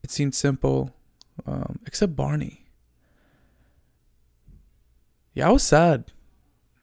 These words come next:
I was sad there at the end. I really was. I, uh... he's my favorite character out of them. Um, and I was really sad at the end for him.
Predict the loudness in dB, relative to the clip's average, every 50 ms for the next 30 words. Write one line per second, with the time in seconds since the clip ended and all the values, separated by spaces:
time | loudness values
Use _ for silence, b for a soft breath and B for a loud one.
0 | _ -4 0 0 2 2 2 2 2 2 4 4 2 2 2 0 -2 -2 -2 -2
1 | -4 -6 -10 -14 _ _ _ _ -4 -2 0 0 2 2 2 2 2 2 0 -4
2 | -8 -16 _ _ _ -4 -2 0 0 0 2 2 2 2 2 2 0 -2 -4 -8
3 | _ _ _ _ _ _ _ _ _ _ _ _ _ _ _ _ _ _ _ _
4 | _ _ _ _ _ _ _ _ _ _ _ _ _ _ _ _ _ _ _ _
5 | _ _ _ _ _ -6 -4 0 0 2 4 4 4 4 4 4 2 2 0 0
6 | 2 2 2 2 2 2 0 -2 -2 -4 -6 -10 _ b b b b b b b
7 | b b b b b b b b b _ _ -4 -2 0 2 4 4 4 4 2
8 | 2 0 -2 -2 -4 -6 _ _ _ _ _ _ _ _ _ -16 -6 -2 0 2
9 | 2 2 2 0 0 -2 -4 -4 -4 -2 -2 -2 0 0 0 0 0 0 0 0
10 | 0 0 -4 -4 -6 -6 -6 -8 -10 -12 -16 -20 _ _ _ _ _ _ _ _
11 | _ _ _ _ _ _ _ _ _ _ _ _ _ _ _ _ _ -20 -20 _
12 | _ _ _ _ _ _ _ _ _ _ _ _ _ _ -20 -20 -8 -4 -4 -4
13 | -2 -4 -6 -6 -8